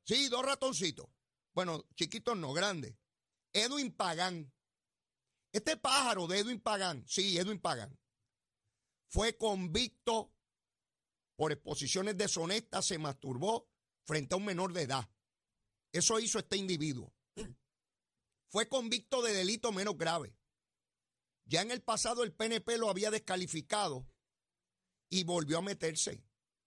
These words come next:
La información que me dan es que trajo un certificado de buena conducta donde estaba borrado el delito menos grave porque había pasado qué sé yo cuánto tiempo y queda limpio.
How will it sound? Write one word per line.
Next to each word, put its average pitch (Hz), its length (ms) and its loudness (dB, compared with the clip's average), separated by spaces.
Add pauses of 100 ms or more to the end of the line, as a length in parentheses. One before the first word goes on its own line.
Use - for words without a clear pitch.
La 135 80 -4
información 143 520 -2
que 220 120 -2
me 220 160 0
dan 247 240 0
es 214 140 -4
que 196 400 -2
trajo 208 380 0
un 170 260 -6
certificado 185 640 -4
de 190 60 -6
buena 196 200 -4
conducta 208 560 -4
donde 151 220 -2
estaba 180 280 -2
borrado 190 380 0
el 175 80 -6
delito 156 320 -4
menos 180 240 -4
grave 226 320 0
porque 139 220 -6
había 147 180 0
pasado 175 340 -2
qué 165 80 -6
sé 143 100 -2
yo 190 100 0
cuánto 175 280 -2
tiempo 202 320 -2
y 131 60 -6
queda 156 260 0
limpio. 135 400 -6